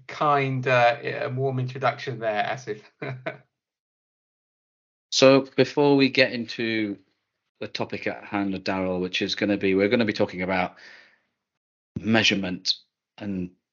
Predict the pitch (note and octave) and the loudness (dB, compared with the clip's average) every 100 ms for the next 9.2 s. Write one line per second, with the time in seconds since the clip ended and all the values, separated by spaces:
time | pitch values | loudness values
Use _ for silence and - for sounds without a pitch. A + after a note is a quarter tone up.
0 | _ _ - G2+ G#2 G2+ F#2 - F#2+ - | _ _ -6 0 2 0 -2 -6 -8 -8
1 | F2 - - F2+ - - A2 G2+ G2 - | -10 -4 -4 -4 -6 -4 0 2 2 0
2 | F2+ F2+ - F#2+ F2+ - F#2+ F2 F2 F2 | -6 -4 0 2 0 0 2 2 2 -2
3 | F2 E2+ F2+ D#2 D2 F#2+ G2 A#2 A2+ B2 | -4 -6 -6 -8 -4 -2 2 4 4 4
4 | B2+ A#2 G#2+ G2+ - F2+ F2 F2 F2 G2+ | 2 2 0 2 0 0 -4 -8 -8 -4
5 | B2 A#2 G#2+ G2+ F#2+ F2+ G2 - - _ | 0 2 2 2 0 0 -2 -4 -8 _
6 | - - - - - - - - _ A#2+ | -2 4 4 2 -4 -18 -18 -20 _ -2
7 | - - A2 - A2+ G#2+ - A#2 - G2 | 0 2 2 2 0 0 0 -2 -2 -4
8 | F#2+ G2 - F#2 - F2+ E2+ E2+ F2+ F2+ | -4 -6 -4 -2 -2 -2 -2 -4 -4 -4
9 | F2 | -6